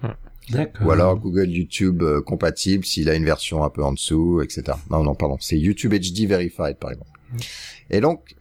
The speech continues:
Speaker 3: moi, j'attends que ça, que ça arrive en France, <laughs> pour que, savoir si Free, euh, voilà, se pliera, euh, dans, dans son combat un petit peu avec Google et sur, euh, le, le paiement des flux,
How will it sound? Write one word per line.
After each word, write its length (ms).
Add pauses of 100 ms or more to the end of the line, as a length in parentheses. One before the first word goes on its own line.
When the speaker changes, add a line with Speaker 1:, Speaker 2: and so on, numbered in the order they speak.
Speaker 3:
moi, 360 (260)
j'attends 520
que 220
ça, 220
que 60
ça 180
arrive 180
en 80
France, 440 (560)
<laughs> 540
pour 280
que, 440
savoir 420
si 200
Free, 460
euh, 340
voilà, 320 (240)
se 200
pliera, 680
euh, 460
dans, 160
dans 140
son 180
combat 460
un 80
petit 160
peu 240
avec 240
Google 400
et 80
sur, 340
euh, 160
le, 280 (260)
le 180
paiement 300
des 120
flux, 400